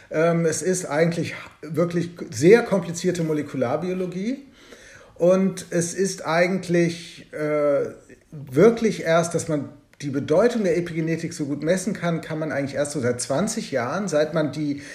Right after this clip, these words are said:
die Gene komplett erforscht hat, seit die Genetik, also diese klassische Vererbung und die, die, das Biomolekül, die D N A,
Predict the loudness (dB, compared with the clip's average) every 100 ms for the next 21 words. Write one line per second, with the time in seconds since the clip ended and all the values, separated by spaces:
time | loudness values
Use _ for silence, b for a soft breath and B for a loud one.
0 | B B -10 0 2 4 4 2 0 0
1 | 2 2 0 -6 0 2 2 0 0 0
2 | -2 -6 -2 0 2 0 2 4 4 2
3 | -2 -2 -6 -6 -8 -2 0 2 -2 -6
4 | -8 -6 -6 -2 0 4 4 2 -4 -10
5 | B B B 0 0 -2 0 0 0 0
6 | 0 0 -2 -2 -4 0 2 4 4 4
7 | -2 -4 0 2 0 0 -6 -2 0 2
8 | 0 -2 -2 0 0 -2